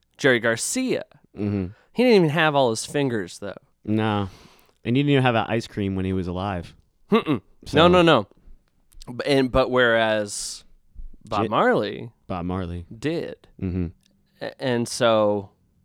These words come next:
Speaker 1: okay.
Speaker 2: He's a better lead singer of that band, for sure.
Speaker 1: Oh, oh, if we were ranking, if we, if I had to rank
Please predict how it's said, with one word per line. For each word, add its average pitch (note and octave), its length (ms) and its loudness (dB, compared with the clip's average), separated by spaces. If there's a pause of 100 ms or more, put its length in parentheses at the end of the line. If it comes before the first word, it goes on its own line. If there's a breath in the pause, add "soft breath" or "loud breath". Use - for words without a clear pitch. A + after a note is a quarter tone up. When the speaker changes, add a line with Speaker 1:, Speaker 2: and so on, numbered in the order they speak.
Speaker 1:
okay. C3 520 4 (500)
Speaker 2:
He's E3 160 0
a E3+ 60 2
better D3+ 200 4
lead A#2 220 2
singer G#2 340 0
of F#2 300 -4
that F2 180 -4
band, F2 320 -6 (300)
for - 100 -12
sure. E2+ 300 -8 (640 soft breath)
Speaker 1:
Oh, B2+ 520 6 (160)
oh, D3+ 300 8
if B2+ 140 -2
we E3+ 100 6
were C#3+ 100 4
ranking, B2 560 0
if - 160 -10
we, B3 140 6
if D#3 240 6
I B3 80 6
had D3 100 6
to D3+ 80 2
rank C3 220 4